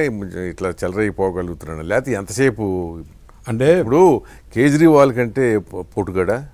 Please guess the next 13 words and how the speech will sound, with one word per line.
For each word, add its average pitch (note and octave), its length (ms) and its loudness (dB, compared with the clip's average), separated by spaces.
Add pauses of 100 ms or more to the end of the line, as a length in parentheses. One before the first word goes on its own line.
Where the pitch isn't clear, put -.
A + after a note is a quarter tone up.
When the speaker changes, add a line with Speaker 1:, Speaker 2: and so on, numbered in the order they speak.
(280)
Speaker 1:
జగన్మోహన్ A2+ 360 -4
రెడ్డి? A#2 220 -12 (160)
Speaker 2:
కాదు. D#2 160 -8 (560)
Speaker 1:
న్యాయంగా C3 340 2
మాట్లాడుకుందాం F#2 580 0
మనం. C2+ 200 -12 (260)
Speaker 2:
అతనికి - 20 -4
Speaker 1:
అతనికి F#2+ 260 -2
ఒక G#2 200 0
Speaker 2:
వచ్చింది G2 800 -4
ఢిల్లీలో B2 260 0
మెజారిటీ A2 420 0
ఏంటి? D2 200 -10